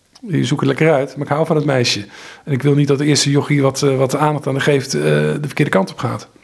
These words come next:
Maar dat is liefde. En dat dat vervelend kan zijn. Gelukkig ging ze nu mee en zegt, "Nee, ze begreep wel dat wat de jongen schreef in een appje, eh, dat dat niet kon en dat ze er geen zin in heeft." Eh, maar voor hetzelfde had ze wel dat afspraakje willen hebben. En dan had ik gezegd, "Ja, maar schat, met deze jongen wil ik jou niet, niet hebben."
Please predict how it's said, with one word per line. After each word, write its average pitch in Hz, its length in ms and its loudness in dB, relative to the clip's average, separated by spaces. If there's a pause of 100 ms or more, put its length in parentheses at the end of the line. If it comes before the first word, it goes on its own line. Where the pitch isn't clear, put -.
(360)
Maar - 180 -2
dat 110 80 -2
is - 60 -8
liefde. 156 280 0 (500)
En 139 120 0
dat 120 120 2
dat 117 120 -10 (360)
vervelend 147 460 0
kan 113 120 -6
zijn. 95 140 -4
Gelukkig 123 320 -2
ging 117 140 2
ze - 80 2
nu 113 100 4
mee 127 360 2
en 127 80 -2
zegt, 110 160 -4
"Nee, 120 240 2
ze 117 140 -6
begreep 131 320 0
wel 110 80 -4
dat 113 200 -4
wat 113 120 -2
de - 60 -8
jongen 117 180 0
schreef 123 380 2 (580)
in 131 80 -4
een 131 80 -2
appje, 120 300 2 (200)
eh, - 0 - (240)
dat 120 120 2
dat - 140 -2
niet 123 100 0
kon 131 240 2
en 131 60 2
dat 117 100 -2
ze - 80 -4
er 127 60 0
geen 123 100 4
zin 165 140 4
in 156 100 4
heeft." 110 340 -2 (760)
Eh, - 100 -16
maar 156 160 2
voor 139 100 -2
hetzelfde 101 300 0
had - 160 -2
ze 123 80 -2
wel 165 160 2
dat 175 140 -8
afspraakje 127 420 -4
willen 113 160 0
hebben. 101 180 -2
En 98 100 -14
dan 117 100 0
had 110 100 -2
ik - 60 -18
gezegd, 117 200 -2
"Ja, 117 100 2
maar 113 260 0
schat, - 300 -2
met 120 100 -2
deze 120 200 2
jongen 120 280 2
wil 123 80 2
ik 120 120 -2
jou 117 200 0
niet, 120 240 -6
niet 127 160 0
hebben." 143 320 2